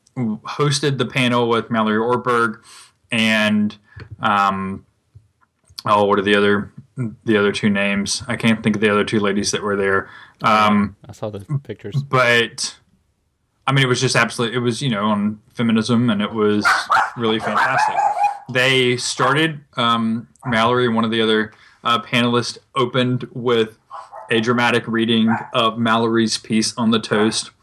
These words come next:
Speaker 1: uh, called "My Female Students Don't Seem as Impressed with Me as They Used to Be." And it's, you know, basically, it's, you know, a tongue-in-cheek piece about,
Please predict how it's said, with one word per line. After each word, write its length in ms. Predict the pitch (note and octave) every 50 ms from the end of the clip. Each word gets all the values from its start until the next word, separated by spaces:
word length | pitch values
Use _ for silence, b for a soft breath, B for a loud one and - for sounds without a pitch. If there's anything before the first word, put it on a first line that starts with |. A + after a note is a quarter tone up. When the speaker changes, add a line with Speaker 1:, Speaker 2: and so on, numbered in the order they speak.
| b b b b b b _ _ -
Speaker 1:
uh, 160 | C3+ A2+ A2+
called 580 | A2 - - B2 A2+ A2 A2 A2 A2 A2 A2 A2 - _ _ _ _ _ _ _ _ _ _ _
"My 680 | - C3+ B2+ B2 B2+ B2+ B2 B2 B2 A#2+ B2 B2 B2 B2+ - _ C#3+ C#3 -
Female 320 | - C3+ C3 B2+ B2+ B2+
Students 440 | B2+ - - C3 A#2+ B2 A#2 A2 -
Don't 240 | - B2 A#2 A2+ -
Seem 160 | B2+ A#2 A2+
as 120 | A2+ A2
Impressed 480 | A#2 A2+ G#2+ - - A2 G#2+ - - -
with 160 | C3 C3+ C3+
Me 140 | B2+ B2 B2
as 120 | A#2+ -
They 80 | - A2
Used 260 | G#2+ A#2 C3+ C#3 -
to 80 | - F#3+
Be." 260 | F#3+ G#3+ A#3+ A#3+ - _ b b b b b _ _ _ _ _ _ _ _ _ _ _ _
And 100 | - A#2
it's, 240 | A#2+ A2+ G#2 - - A#2 - - -
you 140 | D3 D3 B2
know, 140 | A2 G#2 G2+
basically, 720 | G#2 A#2 A#2 A2+ - - B2+ - B2 A2+ A2 A2 A2 A2+
it's, 180 | A2+ A2 -
you 80 | C3+ B2+
know, 160 | A2 G#2 G2+
a 60 | G#2
tongue-in-cheek 640 | G#2+ - - B2 A#2 A2+ G#2+ G#2+ - A#2+ A2+ G#2+ - -
piece 280 | - A#2 A2 G#2 -
about, 480 | A#2 G#2 - G#2 G2+ G2+ G2+ G2+ B